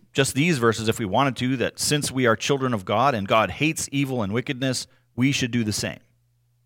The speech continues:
We could just conclude that from those. Okay? But you and I do, don't have to just conclude that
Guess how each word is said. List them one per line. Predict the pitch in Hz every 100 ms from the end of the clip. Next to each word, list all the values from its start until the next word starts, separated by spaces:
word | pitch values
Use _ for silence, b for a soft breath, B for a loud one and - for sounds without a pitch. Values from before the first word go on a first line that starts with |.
| _ _ _ _ _ _ _ _
We | 127
could | 147
just | 139 151
conclude | 170 - 175 151
that | 131 117
from | - 131 127
those. | 123 71 - - - _ _ _ -
Okay? | 120
But | 120 139 - _ _
you | - 120 147 160 147 - _ _
and | 120 117
I | 131 143
do, | 131 117
don't | - 127 135
have | 147 -
to |
just | 131 147 -
conclude | 156 139 151 131
that | 127 139 107